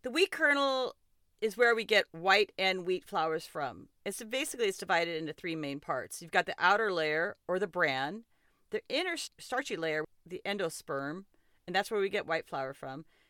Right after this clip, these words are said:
And then there's the tiny embryo at the base of the kernel called the germ. Incidentally, white flour is not necessarily bad for you. It's just not as good for you. It contains roughly twenty percent of the nutrition of the wheat berry,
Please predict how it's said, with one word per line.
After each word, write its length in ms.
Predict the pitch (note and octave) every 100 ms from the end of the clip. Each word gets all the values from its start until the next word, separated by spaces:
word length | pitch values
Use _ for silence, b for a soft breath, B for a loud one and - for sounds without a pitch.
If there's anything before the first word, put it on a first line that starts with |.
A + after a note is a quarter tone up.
| _ -
And 120 | F#3
then 120 | A#3
there's 180 | A#3 A3
the 100 | G#3
tiny 360 | - G#3+ G#3
embryo 360 | - F#3 F#3 E3
at 80 | D3+
the 80 | D3
base 260 | D#3 D#3+
of 60 | D#3
the 60 |
kernel 340 | - D3+ C#3+ C3+
called 260 | - C#3
the 80 | C3
germ. 440 | B2 C#3+ B2+ A2 - _ _ _ _ _ _ b b b b b -
Incidentally, 720 | - D#4+ B3 B3+ B2 D#3+ D3+ -
white 260 | F#3 C4+ -
flour 320 | C#4+ B3+ A3
is 200 | - F#3
not 160 | F3+
necessarily 460 | - E3 F3+ D3+ C#3+
bad 340 | - C3+ C#3+ -
for 180 | C3+
you. 220 | A#2+ - - _ _ _ _ _ _ -
It's 200 | E3+ -
just 280 | D3 C3+ D3
not 160 | C3+
as 160 | C3 -
good 220 | A3+ A#3+
for 140 | -
you. 160 | B2 F2+ - _ _ _ _ _ _ _ _ _ _ -
It 260 | G#3 -
contains 440 | - A#3 E4 C#4 A#3
roughly 400 | B3+ C4+ C4 A#3+
twenty 380 | - - C4+ D#4+
percent 420 | B3 - A3 A3
of 80 | F3+
the 100 | D#3+
nutrition 480 | - G3 F#3+ F3
of 100 | D#3+
the 100 | D3+
wheat 240 | C#3+ E3 -
berry, 420 | C3+ C3 B2+